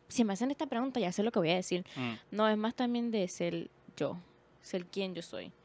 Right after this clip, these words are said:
Speaker 1: ¿Ves? Porque yo no voy a estar interpretando una persona que no soy.
Speaker 2: Ujú.
Speaker 1: Entonces, igual, yo considero que naturaleza yo soy buena, bastante buena. <laughs> Entonces,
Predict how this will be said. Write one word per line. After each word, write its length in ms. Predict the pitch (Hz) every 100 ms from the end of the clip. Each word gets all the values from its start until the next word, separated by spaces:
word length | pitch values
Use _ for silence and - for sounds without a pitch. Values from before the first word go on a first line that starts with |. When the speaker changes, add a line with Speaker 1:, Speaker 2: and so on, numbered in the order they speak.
| - - - - - _
Speaker 1:
¿Ves? 160 | 214 247
Porque 600 | - 208 185 196 185 180
yo 140 | 180 185
no 140 | 196
voy 100 | 208
a 40 |
estar 360 | 202 - 214 208
interpretando 880 | 214 208 208 196 202 190 190 190 196
una 180 | 180 175
persona 460 | 180 - 175 170 - -
que 160 | 180 170
no 220 | 165 170
soy. 400 | - 151 104 180 -
Speaker 2:
Ujú. 380 | 135 117 110 135 _ _ _
Speaker 1:
Entonces, 480 | - - - - - -
igual, 480 | 202 208 185 147 - 160
yo 260 | 165 160 -
considero 460 | 208 208 220 156 175
que 120 | 214
naturaleza 560 | 175 160 151 156 196 190
yo 60 |
soy 140 | 160 185
buena, 340 | 196 202 175 -
bastante 460 | 175 160 165 165 175
buena. 240 | 180 -
<laughs> 920 | - - 220 - _ - - - 269
Entonces, 520 | 208 190 180 226 -